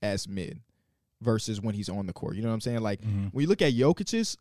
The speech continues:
Speaker 1: the difference between when Jokic is on the court and when he's not is, like, like, the biggest of all time.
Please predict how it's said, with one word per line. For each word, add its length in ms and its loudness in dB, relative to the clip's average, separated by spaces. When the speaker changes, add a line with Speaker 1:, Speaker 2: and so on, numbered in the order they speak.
Speaker 1:
the 100 2
difference 400 2
between 300 0
when 100 -2
Jokic 320 0
is 80 -10
on 120 -6
the 60 -6
court 360 -2
and 100 -4
when 140 0
he's 160 -4
not 340 -2
is, 160 -2
like, 320 -2
like, 340 -6
the 120 2
biggest 460 4
of 120 6
all 120 4
time. 440 -2